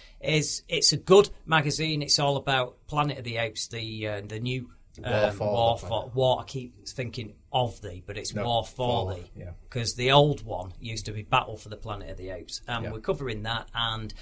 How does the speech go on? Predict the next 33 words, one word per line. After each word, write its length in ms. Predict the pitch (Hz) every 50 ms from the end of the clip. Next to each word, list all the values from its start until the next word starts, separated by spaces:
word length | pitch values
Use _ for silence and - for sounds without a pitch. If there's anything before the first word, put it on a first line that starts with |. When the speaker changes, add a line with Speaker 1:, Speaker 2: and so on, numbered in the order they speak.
| - - - - -
Speaker 1:
there's, 300 | 127 120 110 - - 123
uh, 200 | 120 120 113 120
what's 260 | 160 180 92 - -
that, 280 | 139 131 123 - - - 135 127
that 240 | 127 123 120 - -
Valerium, 800 | 123 113 117 123 123 131 127 123 123 117 110 104 101 101 101 104 -
that, 280 | 117 110 107 - - -
that 180 | 113 - - 113
Valium 440 | - 123 117 117 117 110 101 101 95 - -
or 80 | 113 98
whatever 220 | 98 - - 107
it's 80 | 110 - 135 139 139 131
Speaker 2:
Valium 100 | 131 127
Speaker 1:
called. 120 | 123 123 123
Speaker 2:
and 80 | 123 123
the 280 | 123 123 123 123 120 120 - - - - -
Speaker 1:
Yeah. 180 | 117 117 113 110
Speaker 2:
Madness 320 | 110 113 113 110 - -
of 160 | 113 107 -
the 100 | - 110
Kingdoms 540 | 107 - 113 110 110 104 107 107 101 95 98
or 40 | 123
Speaker 1:
Yeah, 140 | 117 113 113
we've 180 | 107 113 120 110
Speaker 2:
something. 260 | - 151 143 139 -
Speaker 1:
got 200 | 135 113 104 104
that 40 | 107 113
in. 140 | 120 120 123 156 -
Uh, 420 | 127 127 127 127 123 120 120 127 117 - - - - -
<laughs> 100 | - 165 131
we've 180 | 123 107 - -
got 260 | - - 139 - - - - - - - -
to, 180 | - 143 -